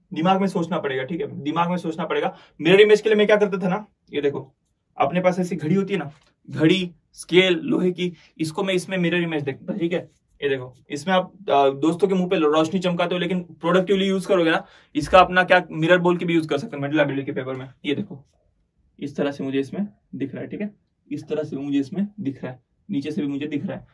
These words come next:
तो ऐसा मैं जब देखूंगा ना इसको, तो ऐसा देखूंगा तो मुझे क्या आ जाएगा कि इसकी जो mirror image है, तो इस side से जो देख रहा हूं ना मैं, देखो इस तरह से एक बन रही है,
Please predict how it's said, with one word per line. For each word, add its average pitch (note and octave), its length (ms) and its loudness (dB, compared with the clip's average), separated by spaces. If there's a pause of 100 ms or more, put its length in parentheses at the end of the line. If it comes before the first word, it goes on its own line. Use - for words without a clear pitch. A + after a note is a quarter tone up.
(180)
तो D3+ 80 2
ऐसा F#3+ 180 2
मैं A3 160 0
जब G3+ 160 2
देखूंगा F#3+ 380 2
ना E3 80 0
इसको, D#3 280 -6 (280)
तो D#3 80 2
ऐसा E3 140 2
देखूंगा G3+ 340 2
तो G#3 100 2
मुझे G3+ 160 2
क्या G3 180 4
आ F#3+ 60 6
जाएगा F#3 220 6 (420)
कि F3+ 140 -6
इसकी F#3+ 220 -6
जो G#3+ 100 4
mirror F#3+ 260 2
image F3+ 280 0
है, - 140 -12 (280)
तो D3+ 60 -6
इस D#3+ 160 -2
side G3+ 160 4
से F#3+ 100 -4
जो G3 140 -2
देख E3 340 -2
रहा F3+ 60 0
हूं D3+ 80 -4
ना C#3+ 60 -6
मैं, F3+ 140 -6 (360)
देखो C3+ 200 -12
इस C#3+ 160 -10
तरह C#3 160 -6
से D3 140 -12
एक B2 100 -10
बन B2+ 120 -10
रही B2+ 140 -14
है, - 120 -16